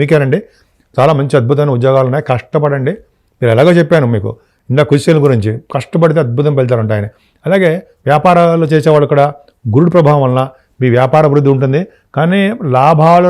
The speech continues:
రావడంలో కొంత ఆలస్యమైన లాభాలు వస్తాయి. కేతు జ్ఞానకారకుడు కాబట్టి మీకు మంచి జ్ఞానాన్ని ఇస్తాడండి. అద్భుతంగా బ-, బ-, మంచి అద్భుతమైన జ్ఞానం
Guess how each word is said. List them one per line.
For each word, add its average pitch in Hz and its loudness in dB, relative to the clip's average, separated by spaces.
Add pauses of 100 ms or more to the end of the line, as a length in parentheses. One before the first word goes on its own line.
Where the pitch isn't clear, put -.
రావడంలో 165 0 (100)
కొంత 156 -2 (200)
ఆలస్యమైన 165 2 (640)
లాభాలు 131 0
వస్తాయి. 160 -4 (380)
కేతు 196 2 (200)
జ్ఞానకారకుడు 170 0
కాబట్టి 139 -2 (600)
మీకు 143 0
మంచి 165 0 (880)
జ్ఞానాన్ని 151 0
ఇస్తాడండి. 139 -4
అద్భుతంగా 147 -2
బ-, 120 -6
బ-, 117 -8
మంచి 135 -8 (600)
అద్భుతమైన 143 0
జ్ఞానం 139 0